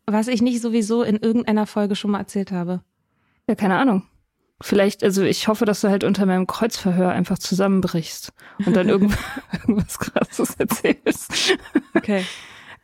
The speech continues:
Speaker 2: Ähm, meine Folge, die, also Mia und der Alkohol, ist genau ein Jahr her. Ich hab heute noch mal geguckt. Fünfundzwanzigster Juli ist die rausgekommen, tatsächlich.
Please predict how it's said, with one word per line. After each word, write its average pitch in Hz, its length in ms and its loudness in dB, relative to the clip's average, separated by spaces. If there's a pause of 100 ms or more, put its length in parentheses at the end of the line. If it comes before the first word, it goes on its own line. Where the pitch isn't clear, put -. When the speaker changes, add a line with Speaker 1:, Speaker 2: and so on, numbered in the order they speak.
Speaker 2:
Ähm, 208 540 2
meine 233 240 2
Folge, 262 360 2
die, 226 300 0
also 190 180 2
Mia 254 220 4
und 220 100 2
der 214 100 0
Alkohol, 208 240 0
ist 208 120 -4
genau 208 300 2
ein 208 260 0
Jahr 202 180 0
her. 202 180 2
Ich 196 100 -2
hab 180 100 -2
heute 202 180 -2
noch 214 100 2
mal 196 100 2
geguckt. - 520 -4 (420)
Fünfundzwanzigster 226 840 0
Juli 214 640 4
ist 208 240 0
die 214 60 2
rausgekommen, 185 840 0
tatsächlich. 185 640 -6